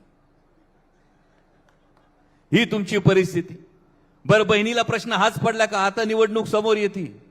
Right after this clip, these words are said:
कधी होणार, कधी होणार, हा प्रश्न निर्माण झाला होता. अनेक जण म्हणतो निवडणूक लांबणीवर टाकायची,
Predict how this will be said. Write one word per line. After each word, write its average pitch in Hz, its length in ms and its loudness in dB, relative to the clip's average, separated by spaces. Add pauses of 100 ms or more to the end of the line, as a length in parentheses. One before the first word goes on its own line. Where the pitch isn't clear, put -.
(340)
कधी 226 220 2
होणार, 233 300 4
कधी 233 260 -2
होणार, 226 280 2
हा 233 120 4
प्रश्न 247 380 -2
निर्माण 233 340 0
झाला 185 220 0
होता. 165 260 0
अनेक 190 240 -4
जण 208 100 -4
म्हणतो 190 260 -2
निवडणूक 196 440 -2
लांबणीवर 208 460 -2
टाकायची, 147 460 -8